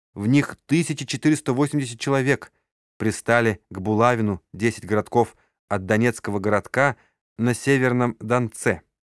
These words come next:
До Голубинского в них шесть тысяч девятьсот казаков. Приставили тридцать три городка от Голубинского до Черкасска.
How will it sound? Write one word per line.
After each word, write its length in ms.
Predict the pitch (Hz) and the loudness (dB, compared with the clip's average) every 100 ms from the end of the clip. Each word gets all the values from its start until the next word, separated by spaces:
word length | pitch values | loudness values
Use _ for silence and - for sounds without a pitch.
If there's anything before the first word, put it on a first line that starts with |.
| _ | _
До 360 | 110 101 143 - | -6 4 4 4
Голубинского 920 | 110 127 123 107 165 160 - 92 85 | 0 0 0 2 2 2 0 -6 -6
в 100 | 85 | 0
них 240 | 107 113 - | 0 0 -4
шесть 340 | - - 107 - | -6 -2 -2 -2
тысяч 380 | 127 117 110 - | -4 -4 -8 -10
девятьсот 480 | 107 107 107 117 - | -4 -2 -2 -4 -4
казаков. 640 | 107 101 104 131 - - _ _ _ _ | -4 -4 -2 -2 -2 -8 _ _ _ _
Приставили 640 | 104 101 - 143 160 156 | -2 -2 0 0 2 2
тридцать 420 | 127 147 - 131 | 2 -2 -2 -6
три 140 | 139 135 | -2 0
городка 560 | 117 110 - 143 151 - _ | 4 2 4 2 2 -2 _
от 180 | 120 110 | -4 -2
Голубинского 840 | 98 113 101 135 190 - 110 82 - _ | 0 2 2 2 0 0 -4 -6 -8 _
до 180 | 92 120 | -6 -2
Черкасска. 800 | 160 147 - 107 90 - - | -2 -4 2 2 2 -6 -14